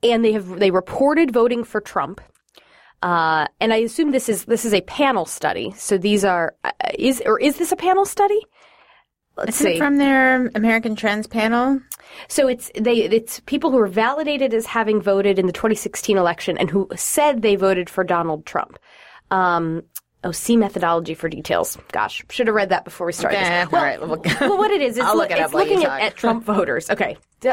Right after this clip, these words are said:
Speaker 1: tell us if this is a
Speaker 2: <laughs>
Speaker 1: longitudinal study or if it's, like, a new, new crop of people each time. They found that for people who said, "Yeah, I'm gonna, I'm gonna vote for Trump,"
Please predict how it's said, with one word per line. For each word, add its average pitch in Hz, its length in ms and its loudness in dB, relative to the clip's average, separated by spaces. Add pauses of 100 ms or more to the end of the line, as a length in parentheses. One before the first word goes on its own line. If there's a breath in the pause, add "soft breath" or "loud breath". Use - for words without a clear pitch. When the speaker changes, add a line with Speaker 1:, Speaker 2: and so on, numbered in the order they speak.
Speaker 1:
tell 285 180 2
us 285 120 0
if 240 100 -4
this 226 160 0
is 202 120 4
a 185 300 0
Speaker 2:
<laughs> - 0 -
Speaker 1:
longitudinal 196 640 0
study 170 300 -2
or 240 120 2
if 233 120 -2
it's, 202 60 -2
like, 202 120 0
a 175 140 0
new, 170 400 2 (100)
new 208 140 2
crop 175 220 -2
of - 40 -20
people 165 280 -10
each - 160 -14
time. - 200 -4 (580 loud breath)
They 285 120 2
found 339 340 0
that - 160 -4
for 233 140 -8
people 370 420 2
who 277 140 0
said, 226 480 0
"Yeah, 196 380 0 (220)
I'm 233 220 0
gonna, 226 320 0 (300)
I'm 254 160 0
gonna 233 220 0
vote 180 280 0
for 180 160 -6
Trump," - 380 -8